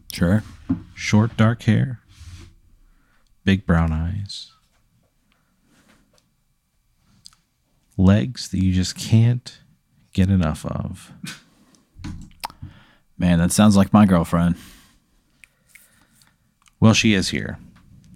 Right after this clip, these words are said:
Speaker 2: Her name is, uh, Sandra Chisholm.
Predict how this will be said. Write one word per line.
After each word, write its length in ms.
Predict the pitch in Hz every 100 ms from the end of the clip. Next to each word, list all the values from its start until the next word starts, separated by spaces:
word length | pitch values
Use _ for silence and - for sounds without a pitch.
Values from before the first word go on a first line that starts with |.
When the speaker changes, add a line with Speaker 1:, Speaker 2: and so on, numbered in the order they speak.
| -
Speaker 2:
Her 100 | -
name 360 | 101 107 104 101
is, 320 | 92 90 85
uh, 500 | 78 69 67 62 67 - - - _ _ _ _ _ _ _ _ _ _ _ _ - _ _ _ _ - - - - - - - _ _ _ -
Sandra 960 | - - 110 110 110 120 127 143 123 _ _ _ _ _ _ _ _ _ _ _ _ _ _ _ _ _ _ _ _ _ _ _ _ _ _ _ _ _ - - -
Chisholm. 640 | - 120 90 85 78